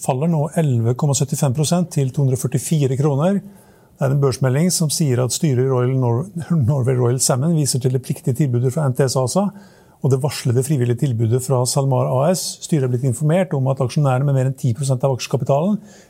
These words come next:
vil akseptere N T S sitt tilbud på to hundre og førti kroner. Og hvis det går inn, så vil også da N T S komme over femti prosent eierandel i N R S, og da vil det heller ikke bli mulig for, eh,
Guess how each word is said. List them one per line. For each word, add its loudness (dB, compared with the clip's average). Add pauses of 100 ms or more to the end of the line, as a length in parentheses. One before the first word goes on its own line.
vil 2
akseptere 0
N 0
T -2
S 0
sitt -4 (160)
tilbud 0
på -4
to -4
hundre 0
og -14
førti -2
kroner. 0 (480)
Og -2
hvis 0
det 2
går 0
inn, 2
så -2
vil 0
også -2
da 0
N 0
T 0
S -2
komme -2
over -2
femti -2
prosent 0 (600)
eierandel 2
i 0
N -2
R 2
S, -2
og 0
da 0
vil 0
det 2
heller 2
ikke 0
bli 2
mulig 2
for, -2
eh, 0